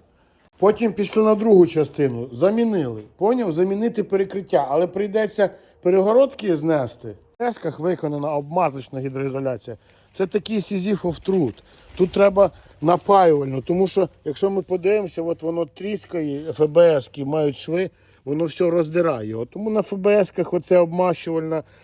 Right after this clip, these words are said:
для мене це трохи, е, ну, непідходящий варіант. Зразу напаювальну листову єврорубероїд, два слоя, і тоді воно працює. Але в нашому випадку,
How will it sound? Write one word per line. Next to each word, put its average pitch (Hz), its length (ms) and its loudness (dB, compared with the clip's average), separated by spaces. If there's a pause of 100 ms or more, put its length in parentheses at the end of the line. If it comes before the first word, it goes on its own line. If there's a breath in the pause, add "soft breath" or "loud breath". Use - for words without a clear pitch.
(160 soft breath)
для 151 140 0
мене 160 260 -2
це 151 120 -8
трохи, 147 560 -2 (500 soft breath)
е, 131 360 -6 (340)
ну, 143 240 -4
непідходящий 156 840 2
варіант. 135 260 0
Зразу 190 800 0
напаювальну 156 1120 -2 (140)
листову 147 840 0 (300 soft breath)
єврорубероїд, 147 920 2
два 135 200 -2
слоя, 139 640 -6
і 113 80 -10 (220)
тоді 127 260 -10
воно 131 200 -6
працює. 123 380 -10 (280 soft breath)
Але 147 160 4
в 180 60 4
нашому 196 420 2
випадку, 175 600 2